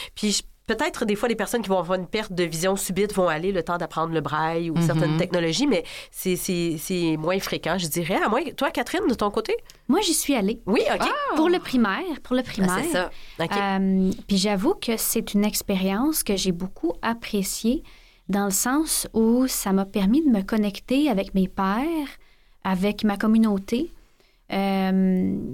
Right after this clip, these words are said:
Speaker 3: d'évoluer dans un milieu, justement, qui était fait pour nous,
Speaker 1: Ouais.
Speaker 3: de, de prendre confiance aussi en ses capacités, que si j'avais été parachutée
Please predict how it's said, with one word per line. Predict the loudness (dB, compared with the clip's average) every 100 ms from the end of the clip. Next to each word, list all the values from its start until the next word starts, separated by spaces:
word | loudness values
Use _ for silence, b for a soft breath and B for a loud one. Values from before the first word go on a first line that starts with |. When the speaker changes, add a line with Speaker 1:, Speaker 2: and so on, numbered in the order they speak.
| -8 -4
Speaker 3:
d'évoluer | -2 0 2 2 4
dans | 2 2 0
un |
milieu, | 2 2 4 4 4 4 2 -2
justement, | -6 -4 0 0
qui | 0 -2
était | 0 -2
fait | -2 -4 -2 0 -2 -6 -8
pour | -2 2
nous, | 4 2 0 B B B B B -2
Speaker 1:
Ouais. | 2 4 4 2 2 2
Speaker 3:
de, |
de | 0
prendre | -2 0 2 2
confiance | 2 0 -2 -2 -2 -4 -4
aussi | -2 0 0
en |
ses | 2 0
capacités, | -2 -2 -2 -4 -4 -8 b b b -4
que | -2
si | 2
j'avais | 2 2
été | 0 0
parachutée | -2 -2 -2 -2 -2